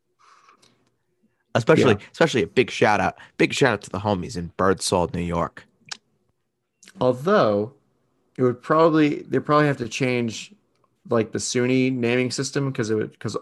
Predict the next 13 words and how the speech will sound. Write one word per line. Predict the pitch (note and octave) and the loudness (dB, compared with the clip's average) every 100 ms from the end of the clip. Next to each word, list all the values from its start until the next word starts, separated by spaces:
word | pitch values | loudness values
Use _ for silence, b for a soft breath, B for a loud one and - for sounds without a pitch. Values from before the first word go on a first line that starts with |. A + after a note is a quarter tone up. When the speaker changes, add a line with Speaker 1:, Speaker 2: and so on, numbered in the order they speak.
| - | -6
Speaker 2:
almost | C3+ C3+ - | -2 -2 -2
all | A#2+ A#2+ | -4 -2
the | A2+ | -2
suny | - A#2 A2+ | -4 -4 -4
schools | - A2 G#2+ | -4 -4 -2
are | G#2+ - | -4 -4
up | A2+ - | -4 -6
in | G2+ A2 G#2+ G#2 _ _ _ _ _ _ _ _ | -10 -8 -8 -10 _ _ _ _ _ _ _ _
upstate | A2+ - A#2 A2 | -10 -6 -6 -4
New | G#2 | -6
York. | G#2 - - _ _ _ _ _ _ _ _ _ _ _ _ _ _ _ _ _ _ - | -6 -6 -8 _ _ _ _ _ _ _ _ _ _ _ _ _ _ _ _ _ _ -2
Speaker 1:
That's | B2+ | -2
true. | - - | -2 -6